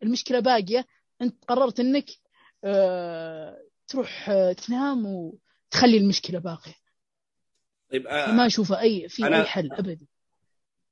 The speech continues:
Speaker 2: أنا ترى كنت أتكلم على جزئية كيف تتعامل مع الطاقة السلبية، مو كيف تحل مشاكلك.
Speaker 1: عاد إحنا تشرعنا و-، ودخلنا في كذا موضوع.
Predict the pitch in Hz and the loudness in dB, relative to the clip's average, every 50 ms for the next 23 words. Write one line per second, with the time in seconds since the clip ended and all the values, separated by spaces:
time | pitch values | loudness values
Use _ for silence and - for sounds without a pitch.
0 | - 123 131 131 127 - 131 123 123 117 - 117 120 117 - - - 139 143 147 | -10 -6 -4 -4 -4 -2 -4 -4 -4 -4 -6 -4 -4 -4 -4 -4 -4 -2 -2 0
1 | 139 127 123 127 123 117 117 117 110 131 143 131 123 - - 135 127 - - - | -2 -2 -2 -2 -4 -4 -6 -6 -6 -4 -4 -4 -4 -4 -4 -4 -4 -4 -6 -6
2 | 123 135 143 135 123 123 120 120 120 - 139 139 135 120 - - - 117 113 123 | -2 -2 0 0 0 -2 -2 -4 -4 -2 -2 -2 -2 -2 -8 -8 -8 -8 -6 -6
3 | 120 110 113 120 127 123 - - 135 - - - 123 117 110 - 120 110 - - | -6 -6 -6 -8 -10 -8 -6 -6 -8 -8 -8 -8 -8 -8 -6 -8 -10 -10 -12 -16
4 | - _ _ _ _ _ _ _ _ _ _ _ - 165 208 240 220 - - 254 | -20 _ _ _ _ _ _ _ _ _ _ _ 0 4 6 6 6 8 6 8
5 | 254 240 226 220 - _ _ _ _ _ - - 220 - 240 220 214 226 233 208 | 8 8 8 6 4 _ _ _ _ _ -4 -2 -2 0 0 2 4 4 4 4
6 | 196 196 196 185 185 180 175 165 160 156 156 147 147 135 - 185 196 185 175 180 | 2 0 0 0 0 -2 -2 -4 -4 -6 -8 -8 -10 -12 -12 -10 -6 -4 -4 -2
7 | - - 196 190 190 175 165 180 170 - 180 175 165 165 165 160 165 156 139 143 | -2 0 0 0 0 -2 -4 -6 -6 -6 -4 -4 -4 -4 -6 -6 -8 -10 -14 -16